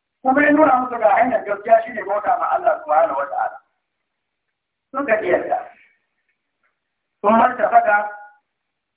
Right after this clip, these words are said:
Musa, sa'annan annabi Musa ya waiwaya ya Haruna wajen Haruna. Bayan ya gama magana da su.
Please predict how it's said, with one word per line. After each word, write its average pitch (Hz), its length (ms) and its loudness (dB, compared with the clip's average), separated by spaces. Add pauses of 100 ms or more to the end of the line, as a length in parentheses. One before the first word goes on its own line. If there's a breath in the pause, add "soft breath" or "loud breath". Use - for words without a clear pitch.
(220)
Musa, 220 500 0 (460)
sa'annan 208 360 0
annabi 196 400 -2
Musa 202 200 0
ya 202 160 4
waiwaya 202 580 2 (420)
ya 160 140 0
Haruna 214 440 0
wajen 180 360 -6
Haruna. 175 520 0 (600)
Bayan 202 240 4
ya 214 140 6
gama 208 240 4
magana - 300 2
da - 100 -14
su. - 140 -12